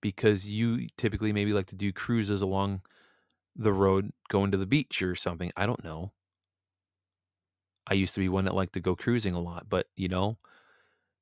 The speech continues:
at five, five twenty a gallon, mm, I'm staying home. What's my point in all of this?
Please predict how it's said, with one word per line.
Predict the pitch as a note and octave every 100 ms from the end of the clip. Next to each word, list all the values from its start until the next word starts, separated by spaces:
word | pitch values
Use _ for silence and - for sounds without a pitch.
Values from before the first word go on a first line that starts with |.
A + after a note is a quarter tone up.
| _
at | F#2+
five, | F2 - A2+ A#2+
five | - A2
twenty | G#2+ B2 A#2 A2
a |
gallon, | G2 A2 C#3 F#2 F2 - _ _ _ _ _ _ _ _ _ _
mm, | - - A#2 C3 D3 C#3+ C#3+ C#3+ D3 C#3+ C#3
I'm | B2 C#3
staying | D#3+ - C#3
home. | A#2 B2 E2+ - _ _ _ _ _ _ _ _ _ _ _ _ _ _ _ _ _ _ _ _ - - -
What's | - A#2+ -
my | C#3
point | - C3 B2
in | G2
all | F2 E2+
of | D#2+
this? | D2+ - -